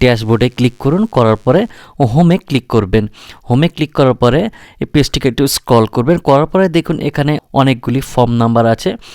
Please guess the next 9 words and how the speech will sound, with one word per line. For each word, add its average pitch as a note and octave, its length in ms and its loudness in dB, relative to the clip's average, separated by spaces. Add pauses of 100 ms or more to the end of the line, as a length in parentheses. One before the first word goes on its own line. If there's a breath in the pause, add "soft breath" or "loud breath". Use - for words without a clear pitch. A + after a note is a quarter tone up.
(220 loud breath)
এখানে B2+ 240 -2
আমি B2 100 0 (120)
পাঁচ C3 160 2 (120)
নম্বর F#3+ 220 2 (100)
ফর্মটি D#3 300 0 (100)
দেখুন C#3+ 240 -2 (640 loud breath)
চেক D#3+ 160 2 (140)
স্ট্যাটাস, C3+ 460 0 (140)
এটা C3 140 0